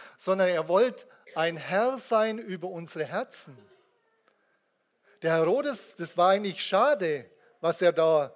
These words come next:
an Informationen, wie er die Informationen aufgenommen hat und wie er denen aufgelegen ist. Er hätte eigentlich vor dem König null Angst haben brauchen.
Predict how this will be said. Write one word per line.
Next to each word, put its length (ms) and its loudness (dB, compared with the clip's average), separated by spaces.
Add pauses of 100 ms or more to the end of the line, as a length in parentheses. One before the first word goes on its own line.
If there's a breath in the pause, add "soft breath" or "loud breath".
(420 soft breath)
an 100 -8
Informationen, 1040 0
wie 120 0
er 280 8
die 220 -8
Informationen 640 -2
aufgenommen 500 -4
hat 220 0
und 140 -4
wie 100 -2
er 100 2
denen 200 -2
aufgelegen 720 -2
ist. 260 -6 (460 loud breath)
Er 100 -4
hätte 280 0
eigentlich 340 -2
vor 180 0
dem 220 -8
König 600 -8
null 480 -8
Angst 400 -10
haben 300 -10
brauchen. 260 -16